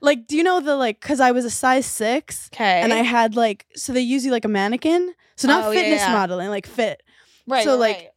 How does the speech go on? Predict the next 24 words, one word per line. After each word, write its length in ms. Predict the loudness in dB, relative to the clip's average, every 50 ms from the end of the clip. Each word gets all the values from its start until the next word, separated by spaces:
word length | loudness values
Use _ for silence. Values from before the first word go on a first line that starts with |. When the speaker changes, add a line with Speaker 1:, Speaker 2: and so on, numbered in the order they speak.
| _ 0
Speaker 2:
right. 220 | 0 2 2 0 -2 -2
Speaker 1:
I, 60 | -2
I 40 | 0
guess, 220 | 0 0 0 0
like, 120 | -2 0
my, 180 | 0 0 0 0
like, 140 | 0 0 -2
shoulders 500 | -2 0 2 4 4 4 4 2 -2 -4
to 120 | -6 -8
waist 360 | -8 -6 -4 -4 -4 -6 -6
to 60 | -8 -8
hip 380 | -6 -6 -6 -6 -8 -10 -10
was, 240 | -6 -6 -6 -4 -4
like, 200 | -4 -6 -4 -4
a 180 | -4 -4 -4 -6 -8
standard 560 | -10 -12 -6 -4 -4 -4 -2 -4 -4 -6 -6
size 600 | -8 -6 -2 -2 0 0 -2 -2 -4 -6 -8 -10 -16 _ _ _ _
for 180 | _ -6 -4 -2
Speaker 2:
Love 80 | -2
Speaker 1:
them 140 | -2 -2 -4 -4
Speaker 2:
that. 80 | -6 -6
Speaker 1:
to 100 | -6 -4
design 340 | -4 -2 -2 -2 -4 -6
clothes. 540 | -8 -6 -2 -2 -2 -2 -2 -8 -12 -16 -20